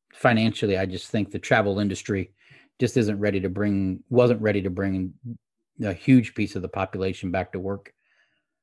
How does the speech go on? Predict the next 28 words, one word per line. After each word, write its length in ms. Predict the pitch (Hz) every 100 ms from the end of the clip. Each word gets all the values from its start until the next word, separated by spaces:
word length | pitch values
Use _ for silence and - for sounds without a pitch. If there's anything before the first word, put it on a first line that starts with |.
| _ _ _ _ _ -
uh, 100 | 104
with 180 | 101 101
Travel 300 | - 110 113
and 80 | 113
Transport. 380 | 233 - - -
So 320 | 190 170 190 _ -
I 320 | 135 143 147
began 400 | 131 127 135 139
thinking, 340 | 147 143 143
"Okay, 260 | 220 143 147
well, 260 | 160 165 220
do 140 | 120
I 80 | 110
wanna 360 | 117 135 135
find 300 | 127 127 139
something 380 | 135 143 - 135
else, 300 | 156 190 -
or 40 | 135
do 140 | 143
I 80 | 156
not 220 | 202 208
wanna 180 | 110 98
find 300 | - 104 101
something 340 | 104 87 98
else? 180 | 95 90
Do 120 | 110
I 40 | 101
wanna 300 | 131 135